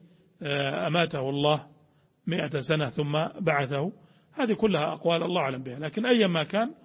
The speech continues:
ومتحقق أنه وقع منهم عبادة لهذا. أما النصارى فلا يزالون إلى اليوم في الإشراك بالله بعبودية، آه، المسيح عليه الصلاة والسلام.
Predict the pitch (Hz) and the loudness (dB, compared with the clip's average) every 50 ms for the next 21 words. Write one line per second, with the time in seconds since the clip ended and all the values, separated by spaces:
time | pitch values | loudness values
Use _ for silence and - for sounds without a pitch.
0 | - _ _ - - 220 214 156 160 - 220 208 - 240 - - 180 165 156 151 | -20 _ _ -8 -6 -6 -4 -4 -2 0 0 0 0 -2 -4 -2 -2 0 2 2
1 | 147 165 170 165 160 151 135 143 139 139 151 160 160 - 160 165 170 - - - | 2 0 0 0 -2 0 0 0 -2 -2 -4 -4 -4 -2 -2 -4 -4 -6 -10 -16
2 | - - _ _ _ - - 143 139 139 135 151 151 147 139 156 156 165 - - | -20 -20 _ _ _ -8 -2 0 2 2 2 2 2 2 0 -2 -4 -4 -8 -12
3 | - 196 135 123 110 110 113 127 - - _ _ _ _ _ _ - _ _ - | -8 -6 -4 -4 -4 -6 -10 -12 -16 -20 _ _ _ _ _ _ -20 _ _ 0
4 | - 226 240 254 233 214 180 175 151 - 202 214 220 196 180 202 196 185 175 170 | 6 6 8 8 8 6 4 2 2 4 4 4 4 4 4 4 4 4 4 4
5 | 165 180 175 196 202 185 - - 202 175 160 151 147 156 170 190 214 294 - - | 2 0 0 0 0 0 -2 -2 2 2 2 4 4 2 2 0 -2 -6 -12 -18
6 | - _ _ _ _ _ _ _ _ _ - - 160 170 185 190 202 233 196 - | -20 _ _ _ _ _ _ _ _ _ -8 -4 -2 0 0 0 -2 -4 -6 -6
7 | - - 170 - 165 131 - 165 165 160 160 - 175 160 151 147 180 180 156 147 | -4 -4 -2 -2 -4 -6 -2 0 0 -2 -2 -4 -8 -4 -2 0 0 0 0 0
8 | 175 165 160 160 - - - 160 135 143 139 143 143 135 156 156 151 139 143 151 | 0 0 0 0 -2 -4 -4 -4 -4 -2 -2 -2 -2 -2 0 0 0 0 0 -2
9 | 156 160 160 - - - _ _ _ - - 139 139 143 147 143 165 170 - 190 | -6 -6 -8 -12 -20 -20 _ _ _ -6 -4 -2 0 2 2 0 0 -2 -2 -2
10 | 175 156 147 139 127 - - 156 160 156 139 - - - - - 151 147 139 131 | 0 0 0 0 -2 -2 0 0 0 0 0 -4 -6 -8 -6 -2 -2 -2 -2 -2
11 | - 156 147 143 139 135 135 170 190 - - - _ _ _ _ _ _ _ - | -6 -6 -4 -2 -2 -2 -2 -2 -4 -4 -8 -16 _ _ _ _ _ _ _ -4
12 | 339 220 170 151 - - 175 165 113 | 2 4 4 4 4 2 -6 -10 -14